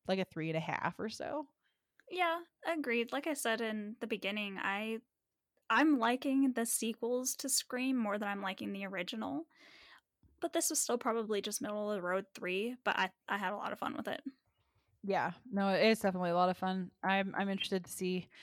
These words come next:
Speaker 1: you know, how four is in comparison and how they continue with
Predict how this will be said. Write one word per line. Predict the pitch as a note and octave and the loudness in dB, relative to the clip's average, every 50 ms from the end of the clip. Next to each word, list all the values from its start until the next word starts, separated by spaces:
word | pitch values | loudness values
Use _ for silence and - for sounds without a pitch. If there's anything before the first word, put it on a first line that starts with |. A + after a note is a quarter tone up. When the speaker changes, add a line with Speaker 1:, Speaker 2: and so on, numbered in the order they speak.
| - - - - _ - | -20 -20 -20 -20 _ -4
Speaker 1:
you | F#3 G3 | 0 2
know, | F#3+ F#3 F3+ F3 | 4 4 6 6
how | F3+ G3+ F#3+ F#3 | 8 8 8 8
four | - - - F3+ F3 F3+ F3+ | 6 4 2 4 6 6 6
is | F#3 F#3 F#3 F#3 F#3 F#3 | 8 6 6 4 4 2
in | F#3 F#3 F3+ | 2 0 2
comparison | - F#3 F#3+ - F3 E3 F3 F3+ F3 - F#3+ F#3+ G3 G3 G3 G3 G3+ G3+ G3 - | 2 0 0 2 2 4 4 4 2 0 -2 -2 0 0 0 0 -2 -2 -4 -4
and | - E3+ F3 F3 F3 F3 | -4 -2 -2 -2 -2 -2
how | E3+ - D#3+ F3+ | 0 2 2 2
they | F3 F3 | 2 0
continue | F3 - F3 E3+ - - F3+ F3+ F3+ F3 F3 | -2 -2 -4 -4 -2 -4 -4 -2 -2 -2 0
with | E3+ F3 F3 | 0 0 -2